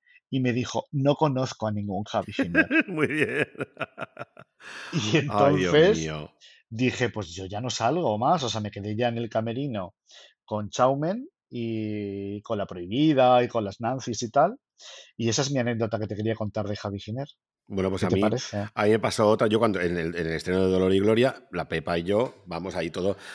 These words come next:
Speaker 2: montada, no sé qué, que si se, "Ay, que se me cae el no", bueno, lo típico de la, de las prisas de, porque vinimos del hotel a los cines Callao, creo que se hacía,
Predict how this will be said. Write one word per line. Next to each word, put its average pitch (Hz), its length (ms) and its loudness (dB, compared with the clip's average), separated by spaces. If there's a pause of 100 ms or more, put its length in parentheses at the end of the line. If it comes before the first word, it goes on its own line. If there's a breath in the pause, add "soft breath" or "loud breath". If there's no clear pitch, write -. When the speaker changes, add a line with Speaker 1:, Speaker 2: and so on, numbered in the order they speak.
(100)
Speaker 2:
montada, 90 480 2
no 87 80 0
sé 101 120 -2
qué, 98 80 2
que 101 60 0
si 98 120 0
se, 113 180 2
"Ay, 127 100 2
que 151 120 0
se - 100 -2
me 120 140 0
cae 131 280 -2
el 139 120 -2
no", 135 120 -2
bueno, 110 200 6
lo 90 60 4
típico 120 300 0
de 131 120 4
la, 107 100 0
de 87 120 0
las 78 120 -4
prisas 113 480 -2
de, 147 200 2 (260 loud breath)
porque 98 200 2
vinimos 95 480 2
del 117 120 4
hotel 92 500 2 (400)
a 82 300 2
los 82 160 -2
cines 98 260 -2
Callao, 95 360 0
creo 90 180 -2
que 87 80 -8
se - 100 -8
hacía, 98 460 -6